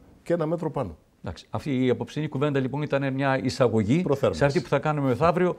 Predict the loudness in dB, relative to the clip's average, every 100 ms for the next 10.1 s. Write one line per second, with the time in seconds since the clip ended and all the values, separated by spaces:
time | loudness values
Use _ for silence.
0 | -6 -4 -2 2 2 2 -2 0 0 0
1 | 0 -2 -4 -2 0 0 -2 -6 -6 -20
2 | -4 -4 -2 -4 -4 -2 -2 0 0 -2
3 | -2 -6 -4 -2 2 2 2 6 6 6
4 | 0 -2 -16 _ _ _ _ _ -6 -2
5 | -4 -4 -6 2 2 4 4 4 4 -2
6 | -4 -6 -4 -6 -4 -2 -2 -2 -2 -4
7 | -6 -4 -4 -4 -4 -4 -4 -4 -6 -6
8 | -6 -6 -6 -6 -6 -6 -6 -6 -4 -4
9 | -4 -8 _ _ _ _ _ _ _ -6